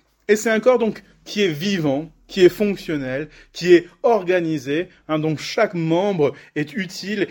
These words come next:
et même nécessaire. C'est ce que Paul nous montre dans un Corinthiens chapitre douze, hein, les versets douze à vingt-sept, et nous aurons l'occasion de voir davantage cela dans les prochaines prédications.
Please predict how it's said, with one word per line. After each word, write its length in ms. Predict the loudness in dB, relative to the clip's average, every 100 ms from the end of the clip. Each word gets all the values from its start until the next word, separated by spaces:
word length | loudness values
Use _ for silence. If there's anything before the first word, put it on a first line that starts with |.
| -4
et 60 | -2
même 280 | 0 0 2
nécessaire. 640 | 0 0 -6 -4 -4 -4
C'est 120 | -6
ce 60 | -8
que 80 | -6
Paul 260 | 0 0
nous 160 | 0 -2
montre 380 | -2 -2 -2 -4
dans 160 | -4
un 80 | -4
Corinthiens 400 | -4 -6 -6 -8
chapitre 360 | -6 -10 -10 -8
douze, 300 | -6 -6 -4
hein, 80 | -4
les 80 |
versets 260 | -4 -6 -8
douze 240 | -10 -6
à 60 | -4
vingt-sept, 560 | -4 -8 -6 -4 -4 -8 -20 -20 -6
et 300 | -2 -2 -4
nous 200 | -6 -6
aurons 280 | -6 -6 -4
l'occasion 520 | -2 -2 -2 -2 -4
de 80 | -4
voir 340 | -6 -6 -6
davantage 920 | -4 -2 -2 -4 -4 -2 0 -2 -6 -12 _ _ _ _ _ -20 _
cela 400 | -6 0 2 2
dans 240 | 2 -4 -6
les 120 | -6
prochaines 380 | -4 -4 -6 -6
prédications. 760 | -8 -6 -4 -4 -2 -4